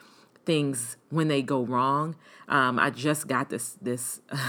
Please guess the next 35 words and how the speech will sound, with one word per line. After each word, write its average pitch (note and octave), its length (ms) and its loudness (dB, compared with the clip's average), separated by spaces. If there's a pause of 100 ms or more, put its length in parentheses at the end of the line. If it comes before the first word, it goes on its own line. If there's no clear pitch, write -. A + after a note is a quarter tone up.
(140)
<laughs> - 440 -12
this - 260 -8
feedback, C3 680 0
uh, G#2 260 0
from B2+ 280 -4
a A#2+ 40 -6
friend C3 520 0
a - 60 -16
couple B2 340 -4
of A#2+ 120 -8
weeks E3+ 280 -4
ago, A#2+ 400 -2
is A#2 220 -6
that A#2 300 -4
when B2+ 160 -6
something C#3 600 -6 (340)
happens, B2+ 680 2 (100)
I C#3+ 160 6
am D3 140 0
definitely B2+ 600 -2
the A2 100 -4
person, C#3+ 680 -6 (300)
I G3+ 80 0
don't A3 240 0
panic, D#3+ 580 -4 (300)
but - 180 2
I E3+ 160 6
am D3 180 0
definitely C3 680 -2
viewing C3+ 460 -2
the B2 100 -4
situation B2+ 800 -6 (160)
far C#3 600 0
more B2 280 -2
worse F#2+ 500 -4